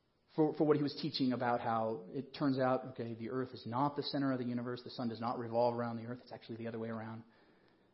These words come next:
And what was wrong was not the Bible,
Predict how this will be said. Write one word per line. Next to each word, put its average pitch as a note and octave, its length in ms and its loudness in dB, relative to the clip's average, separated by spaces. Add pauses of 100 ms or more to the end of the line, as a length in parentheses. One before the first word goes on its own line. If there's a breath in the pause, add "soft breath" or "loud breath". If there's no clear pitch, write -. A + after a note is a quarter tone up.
(360 soft breath)
And F3 300 6 (920)
what D#3+ 400 10
was G3+ 160 8
wrong G3+ 340 8
was D3+ 160 2
not G3+ 360 8
the E3+ 80 6
Bible, B2 460 0